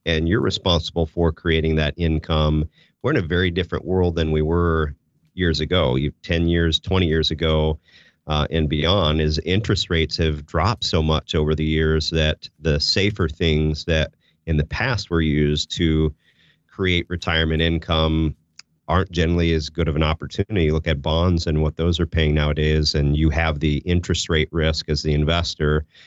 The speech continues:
As interest rates start to come up, you see the value of those things go down, and you're not making eight percent on your savings account at the bank any longer.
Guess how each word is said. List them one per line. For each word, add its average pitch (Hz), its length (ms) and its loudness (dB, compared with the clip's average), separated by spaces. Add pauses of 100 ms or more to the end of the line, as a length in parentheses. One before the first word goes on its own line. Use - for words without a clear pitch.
(160)
As 76 140 0
interest 78 380 0
rates 78 220 0
start 82 280 -2
to 85 60 -10
come 80 280 -2
up, 87 300 0 (460)
you 85 100 0
see 82 220 -2
the 78 120 2
value 78 380 2
of 73 80 -2
those 73 240 0
things 73 280 0
go 73 160 -4
down, 85 480 0 (360)
and 87 100 -2
you're 87 100 2
not 90 200 0
making 90 340 0
eight 80 220 -2
percent 80 420 0
on 80 120 -2
your 78 100 2
savings 80 460 0
account 76 360 -2
at 67 100 -2
the 71 60 -12
bank - 540 -2 (300)
any 78 180 0
longer. 71 540 0